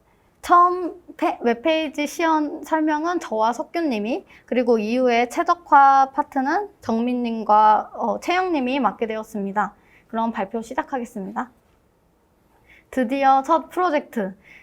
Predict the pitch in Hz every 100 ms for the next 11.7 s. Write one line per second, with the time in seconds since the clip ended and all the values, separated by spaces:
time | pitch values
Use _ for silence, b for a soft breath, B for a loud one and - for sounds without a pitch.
0 | B - 381 370 349 294 240 214 226 294
1 | 311 277 262 262 359 392 392 311 277 254
2 | 330 302 285 320 330 311 240 247 262 202
3 | B _ 240 233 247 240 220 202 214 269
4 | - 320 302 285 - 247 233 233 - 311
5 | 240 226 226 202 190 196 185 196 B B
6 | B _ 254 285 294 277 277 269 277 392
7 | 349 - _ - 381 359 240 226 233 226
8 | 226 208 269 277 254 202 - 208 285 262
9 | - - - 220 226 233 233 190 - 202
10 | - 254 277 285 302 349 302 311 277 -
11 | - 302 302 - 202 180 175